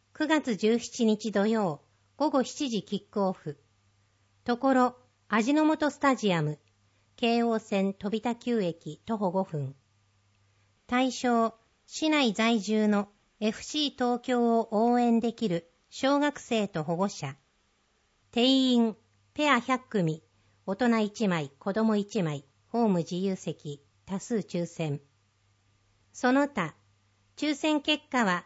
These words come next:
九月二日にお知らせします。当選者の方は引き換えに必要な認証番号で、試合当日までにお近くのローソンまたはミニストップで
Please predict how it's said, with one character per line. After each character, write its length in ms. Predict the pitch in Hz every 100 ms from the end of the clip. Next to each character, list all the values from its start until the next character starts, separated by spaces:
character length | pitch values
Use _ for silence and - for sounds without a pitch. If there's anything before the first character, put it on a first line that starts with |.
| -
九 140 | 294
月 280 | 294 277 202
二 240 | - - -
日 140 | 233
に 140 | 233
お 100 | 196
知 120 | 208 220
ら 120 | 208
せ 140 | 208
し 160 | 202 175
ま 140 | 170
す。 280 | - - - _ _ _ _ _ _ -
当 220 | 302 320
選 240 | 320 320
者 140 | 320 254
の 120 | 214
方 300 | 220 220 214
は 200 | 175 160 _
引 220 | - - 311
き 20 |
換 180 | 302 302
え 40 |
に 100 | 285
必 240 | 277 - 277
要 180 | 269
な 120 | 254 233
認 280 | 240 277
証 240 | 285 285 277
番 240 | 277 262
号 240 | 220 180 165
で、 240 | 160 - _ _
試 280 | - 247 269
合 160 | 302 294
当 260 | 302 302
日 280 | 302 277 294
ま 140 | 285
で 140 | 269 226
に 220 | 170 185 _ _ _
お 140 | 208
近 240 | 208 - 285
く 100 | 294
の 160 | 277
ロ 180 | 269 294
ー 40 | 269
ソ 240 | - 175
ン 160 | 147 143 _
ま 160 | 208 214
た 160 | 254 214
は 180 | 185 - _ -
ミ 120 | 226
ニ 140 | 285
ス 100 | 294
ト 100 | -
ッ 40 | 294
プ 220 | - 214
で 240 | 175 160